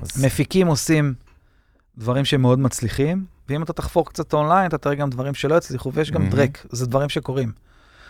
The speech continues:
Speaker 2: עכשיו, מה זה דרק? כאילו, אתה יודע, זה, זה פשוט דברים שהם, אולי, אתה יודע, אתה יודע,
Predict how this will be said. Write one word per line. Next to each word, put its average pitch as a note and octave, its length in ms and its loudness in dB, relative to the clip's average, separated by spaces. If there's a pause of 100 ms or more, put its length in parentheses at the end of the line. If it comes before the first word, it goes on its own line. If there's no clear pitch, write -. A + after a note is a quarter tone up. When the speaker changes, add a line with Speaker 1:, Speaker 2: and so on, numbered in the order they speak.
Speaker 2:
עכשיו, B2+ 140 0
מה C#3+ 160 6
זה G3 100 2
דרק? C3 400 2
כאילו, C#3 200 4
אתה - 80 2
יודע, D3 180 4 (160)
זה, C#3+ 100 -14 (100)
זה B2 140 -12
פשוט - 200 -8
דברים F#3 200 0
שהם, E3 340 -4
אולי, F3 160 0
אתה F#3 180 -8
יודע, A#3+ 140 -10
אתה - 160 -14
יודע, E4+ 120 -4